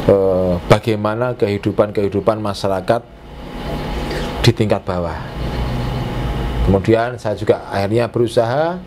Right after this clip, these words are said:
untuk membantu orang tua saya meringankan beban. Saya mencari pekerjaan di mana-mana. Saya pernah membantu jualan emping.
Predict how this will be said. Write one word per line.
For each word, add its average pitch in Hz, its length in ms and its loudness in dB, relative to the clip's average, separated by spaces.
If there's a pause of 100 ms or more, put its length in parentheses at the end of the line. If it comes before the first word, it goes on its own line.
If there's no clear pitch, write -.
(600)
untuk 135 200 6
membantu 117 320 2
orang 139 160 2
tua 139 160 2
saya 160 440 2
meringankan 143 480 2
beban. 147 280 4 (160)
Saya 139 200 -2
mencari 139 200 2
pekerjaan 143 400 2
di 131 80 2
mana-mana. 120 440 -2 (920)
Saya 101 240 6
pernah 120 560 -2 (560)
membantu 107 560 4
jualan 110 520 2
emping. 139 360 4